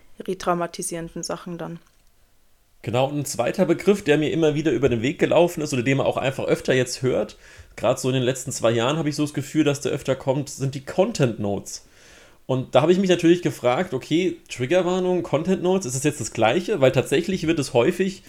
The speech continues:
Speaker 2: als Synonym benutzt, habe ich den Eindruck, obwohl es tatsächlich gar nicht das Gleiche ist.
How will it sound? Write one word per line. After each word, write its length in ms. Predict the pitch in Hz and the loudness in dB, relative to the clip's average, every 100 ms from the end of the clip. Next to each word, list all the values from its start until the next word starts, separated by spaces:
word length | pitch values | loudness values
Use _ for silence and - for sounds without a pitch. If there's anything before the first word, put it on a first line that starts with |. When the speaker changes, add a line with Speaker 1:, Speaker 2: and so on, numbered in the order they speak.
| - - - - - | -20 -20 -20 -18 2
Speaker 2:
als 540 | 127 127 131 - - | 4 6 4 -2 -4
Synonym 520 | 135 123 120 135 196 | 0 0 2 2 2
benutzt, 540 | 147 123 120 185 - 202 | 0 0 2 0 0 0
habe 120 | 175 | 0
ich 60 | 185 | 0
den 140 | - | 0
Eindruck, 340 | 131 170 185 | 0 0 2
obwohl 400 | 139 113 135 202 | 0 0 6 6
es 100 | 220 | 6
tatsächlich 520 | 190 160 - - 147 127 | 2 2 2 -2 -2 0
gar 160 | 120 | 0
nicht 140 | 135 127 | 0 -4
das 120 | - | 0
Gleiche 320 | 113 120 113 | 0 0 -2
ist. 320 | 113 - - | -4 -6 -14